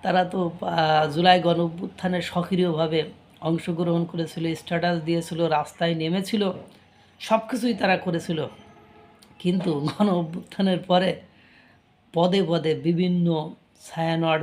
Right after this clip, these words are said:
বলেন, বিভিন্ন অনুষ্ঠান কর্মসূচি তাদেরকে বন্ধ করে দিয়েছো,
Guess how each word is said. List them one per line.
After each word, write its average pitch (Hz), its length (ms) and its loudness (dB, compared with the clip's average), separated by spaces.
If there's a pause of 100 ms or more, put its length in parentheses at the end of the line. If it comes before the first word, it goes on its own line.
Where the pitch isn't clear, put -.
বলেন, 156 300 0
বিভিন্ন 175 400 2
অনুষ্ঠান 170 540 -2
কর্মসূচি 175 720 -2 (840)
তাদেরকে 170 380 -4
বন্ধ 156 360 -2
করে 175 220 -2
দিয়েছো, 160 340 -2